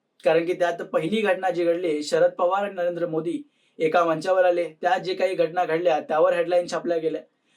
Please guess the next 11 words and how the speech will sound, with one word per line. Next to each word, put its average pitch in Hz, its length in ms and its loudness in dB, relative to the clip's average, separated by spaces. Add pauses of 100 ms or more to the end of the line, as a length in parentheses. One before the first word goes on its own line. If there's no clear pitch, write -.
(160)
दुसरी 226 320 2
घटना, 214 300 2
तारा 185 460 0
भवाळकर 196 460 0
यांनी 202 360 -2
नरेंद्र 190 400 -6
मोदींना 202 520 -6
जे 214 160 -4
सूचक 214 440 -2
विधान 190 400 -2
केलं, - 220 0